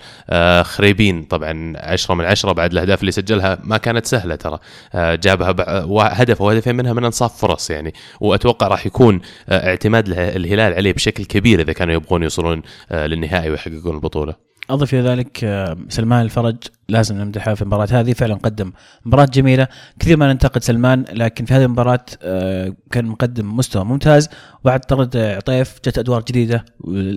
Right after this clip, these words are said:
Speaker 2: كلاعب جوكر تعودنا منه، يد-، أكثر من خانة، رجع ومسك الخانة وغطى، وكان مستواه طيب في هذه المباراة.
Speaker 1: المشكلة إن المباراة انتهت أربعة صفر، فكل اللي قاعدين نذكره الحين هي الإيجابيات. الآن أبغى، أبغاكم مثلا، آه،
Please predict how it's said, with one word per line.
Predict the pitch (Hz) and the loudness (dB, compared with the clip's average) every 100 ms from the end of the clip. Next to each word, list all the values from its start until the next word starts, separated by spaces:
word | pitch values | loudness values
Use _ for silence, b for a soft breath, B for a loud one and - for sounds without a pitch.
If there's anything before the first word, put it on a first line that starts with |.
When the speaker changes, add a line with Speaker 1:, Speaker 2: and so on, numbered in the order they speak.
| - - | -4 2
Speaker 2:
كلاعب | 127 123 110 117 | 4 4 0 2
جوكر | 123 117 120 | 2 2 -2
تعودنا | 107 120 113 | 0 0 0
منه، | 113 113 | -2 -2
يد-، | 107 98 80 | -4 -6 -4
أكثر | 107 - 107 113 | -4 0 0 0
من | 113 | 0
خانة، | 110 131 131 - B B 139 | 0 0 0 -2 B B 0
رجع | 131 110 | 2 2
ومسك | 123 - | 0 -2
الخانة | 113 113 113 104 | -4 -2 0 2
وغطى، | 117 113 113 113 B B B B | 0 0 -2 -4 B B B B
وكان | 107 107 104 98 117 113 | -4 0 2 0 0 0
مستواه | 110 101 110 104 | -2 -6 0 0
طيب | - 101 85 | 0 -2 -2
في | 92 | -4
هذه | 92 | -6
المباراة. | 90 85 - | -8 -10 -6
Speaker 1:
المشكلة | 110 120 - 131 | -2 -2 0 0
إن | 123 | 0
المباراة | 107 110 107 | 2 4 4
انتهت | 101 92 | 2 0
أربعة | - 90 80 | 0 0 0
صفر، | 78 82 90 | -2 -4 -4
فكل | 85 87 95 | -4 -4 -2
اللي | 90 | -2
قاعدين | 87 80 90 | -2 -2 -2
نذكره | 87 - 80 | -2 -2 -2
الحين | 78 - 82 | -2 -4 -2
هي | 82 | -2
الإيجابيات. | 80 80 90 80 82 87 87 | -2 0 0 0 0 0 -2
الآن | - 101 104 | -4 -2 0
أبغى، | 101 98 95 92 92 | 0 2 4 4 2
أبغاكم | 98 101 95 101 92 | 4 4 4 0 -2
مثلا، | 85 92 90 B B B 98 | 0 0 -2 B B B 0
آه، | 92 92 | 2 2